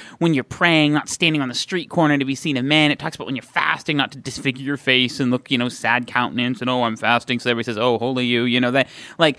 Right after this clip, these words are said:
that that's the wrong motivation. And I'm not pursuing the praise that comes from men,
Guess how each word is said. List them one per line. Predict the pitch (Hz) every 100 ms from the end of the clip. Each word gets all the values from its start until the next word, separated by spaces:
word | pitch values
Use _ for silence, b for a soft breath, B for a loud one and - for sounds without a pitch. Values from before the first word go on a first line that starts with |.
| B
that | -
that's | 151 165
the | -
wrong | 147 147 147
motivation. | 143 131 123 131 131 131 104
And | 117
I'm |
not | 135 147
pursuing | - 151 - - 202 185 139
the |
praise | - - 151 139
that | -
comes | - - 131 117
from | - 107 110 110 113
men, | 151 180 135 110